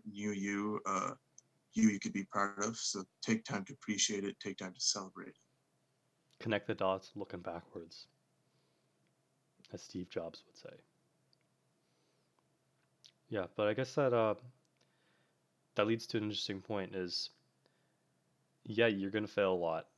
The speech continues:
Speaker 2: Uh, get ready, because
Speaker 1: <laughs>
Speaker 2: you think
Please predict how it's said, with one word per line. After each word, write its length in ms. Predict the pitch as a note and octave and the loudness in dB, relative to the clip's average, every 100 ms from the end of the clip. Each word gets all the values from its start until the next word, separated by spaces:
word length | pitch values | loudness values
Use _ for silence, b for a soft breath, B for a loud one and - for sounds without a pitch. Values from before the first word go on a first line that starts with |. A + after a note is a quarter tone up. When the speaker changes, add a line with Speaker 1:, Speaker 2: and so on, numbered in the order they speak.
| _ _ - | _ _ 0
Speaker 2:
Uh, 320 | F#2 F2+ - - - - _ - - _ _ _ _ _ _ _ - | 2 2 -2 -10 -18 -20 _ -20 -20 _ _ _ _ _ _ _ 4
get 160 | G#2+ | 6
ready, 360 | G2+ F#2+ E2+ D#2+ - - | 8 6 4 -6 -10 -10
because 680 | F#2+ F#2+ E2+ D#2+ D#2 - - _ - | -2 2 4 2 -4 -10 -14 _ -2
Speaker 1:
<laughs> 520 | A2 G2 - C3 - | -2 -4 -8 -8 -2
Speaker 2:
you 200 | G2+ A#2+ | 2 4
think 320 | B2+ B2+ | 4 4